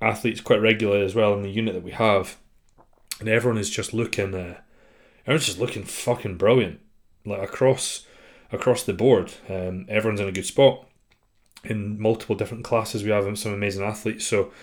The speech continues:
yeah, I'm just buzzing. I'm excited for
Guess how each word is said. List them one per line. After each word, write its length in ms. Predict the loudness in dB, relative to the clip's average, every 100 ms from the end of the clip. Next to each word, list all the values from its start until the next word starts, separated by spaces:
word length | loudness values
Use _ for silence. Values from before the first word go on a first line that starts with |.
| -20 -20 -20 _
yeah, 180 | 0 2
I'm 80 | 2
just 200 | -2 0
buzzing. 520 | 2 2 0 -2 -8 _ _ _ _ _ _
I'm 120 | -6 -6
excited 440 | 0 2 2 0
for 480 | -2 2 4 4